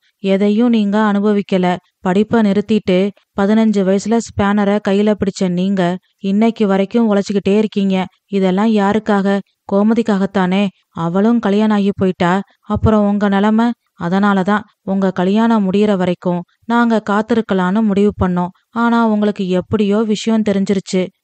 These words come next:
என்றான் ராஜா. சங்கரும் வசுமதியும் பேச வார்த்தை வராமல் நின்றார்கள். அதன் பிறகு வசுமதி ராஜாவை பார்த்து கேட்டாள், "இந்த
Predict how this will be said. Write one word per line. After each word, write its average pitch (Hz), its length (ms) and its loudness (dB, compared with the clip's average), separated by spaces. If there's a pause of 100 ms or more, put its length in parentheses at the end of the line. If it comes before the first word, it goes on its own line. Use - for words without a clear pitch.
(120)
என்றான் 214 540 0
ராஜா. 180 460 0 (260)
சங்கரும் 233 680 0
வசுமதியும் 185 600 -2 (200)
பேச 240 420 2
வார்த்தை 208 460 0
வராமல் 190 460 0
நின்றார்கள். 180 640 -2 (200)
அதன் 208 380 0
பிறகு 196 380 0 (340)
வசுமதி 190 540 0 (320)
ராஜாவை 214 520 2
பார்த்து 185 420 -2
கேட்டாள், 185 500 0 (240)
"இந்த 202 280 0